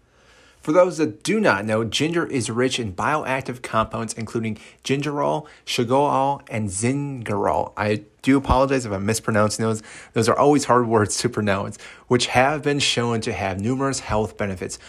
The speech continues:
One of the key benefits of ginger is its ability to support gut health. The compounds in ginger have been shown to have anti-inflammatory and antimicrobial properties, which can help soothe and heal the digestive tract,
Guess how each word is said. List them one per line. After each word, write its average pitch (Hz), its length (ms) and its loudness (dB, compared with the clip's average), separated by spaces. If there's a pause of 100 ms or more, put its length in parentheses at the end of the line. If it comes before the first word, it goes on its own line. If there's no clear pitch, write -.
(240)
One 135 120 2
of 147 80 2
the 143 60 -6
key 175 180 -4
benefits 139 440 -2
of 110 100 -6
ginger 117 360 -4
is 120 220 -4
its 127 160 -2
ability 139 560 2
to 131 140 -8
support 117 560 -4
gut 110 240 -2
health. 107 300 -8 (320)
The 120 80 -8
compounds 151 500 -2 (280)
in 110 200 -2
ginger 135 460 0
have 113 240 -4
been 113 100 -4
shown 110 320 -2
to 110 140 -8
have 104 260 -6
anti-inflammatory 123 1120 -4
and 113 100 -6
antimicrobial 117 880 -4
properties, 113 500 0 (360)
which 151 140 -2
can 160 100 -2
help 147 200 -2
soothe 135 380 0
and 127 120 -2
heal 123 220 -2
the 117 100 -2
digestive 113 560 -4
tract, 107 400 -2